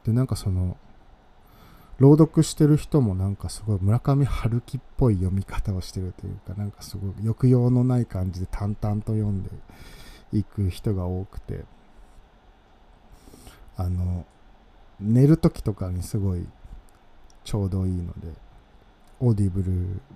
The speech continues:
でも聞いてもらったらすごい面白いかなと思います。はい、今日は、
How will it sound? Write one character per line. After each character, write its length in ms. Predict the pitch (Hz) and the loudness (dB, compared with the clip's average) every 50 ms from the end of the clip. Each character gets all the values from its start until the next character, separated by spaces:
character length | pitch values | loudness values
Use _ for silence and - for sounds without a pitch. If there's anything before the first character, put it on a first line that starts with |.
| 95 | -2
で 120 | - 127 120 | 2 2 4
も 120 | 107 101 | 4 2
聞 200 | - - - 98 | 0 -2 -4 -4
い 40 | 92 | -2
て 260 | - - 98 92 - - - - - - - - - - - - - - - _ _ _ _ _ - | -2 -4 -6 -6 -6 -8 -16 -20 -20 -20 -20 -20 -20 -20 -20 -20 -20 -20 -20 _ _ _ _ _ -4
も 100 | 107 98 | -2 -2
ら 60 | 95 | -2
っ 20 | 95 | -2
た 160 | - - 101 | -4 -6 -6
ら 100 | 95 98 | -6 -6
す 180 | - - - 107 | -6 -8 -6 -4
ご 180 | 101 98 98 | -4 -4 -6
い 20 | - - _ _ _ _ _ - - - - - - - - | -8 -12 _ _ _ _ _ -20 -20 -20 -20 -20 -20 -12 -6
面 140 | - 101 95 | -4 -2 -2
白 240 | 87 - - 95 92 | -2 -4 -4 -4 -6
い 60 | 95 | -6
か 160 | - - 98 | -6 -8 -10
な 120 | 92 90 87 | -10 -10 -10
と 140 | - - 98 | -10 -10 -10
思 160 | 92 92 92 | -8 -8 -8
い 20 | |
ま 200 | 92 92 90 95 | -8 -10 -10 -12
す。 200 | - - - - - - - - - - - _ - - - - _ _ _ _ _ _ _ _ _ - - _ _ _ _ _ _ _ - | -14 -16 -18 -20 -20 -20 -20 -20 -20 -20 -20 _ -20 -20 -20 -20 _ _ _ _ _ _ _ _ _ -20 -20 _ _ _ _ _ _ _ -6
は 120 | - - | -2 -2
い、 80 | 151 - - - _ _ _ - | -2 -2 -4 -10 _ _ _ -14
今 240 | - - 120 113 104 | -8 -4 -2 -2 -2
日 120 | 101 98 92 | -2 -4 -6
は、 120 | 95 | -8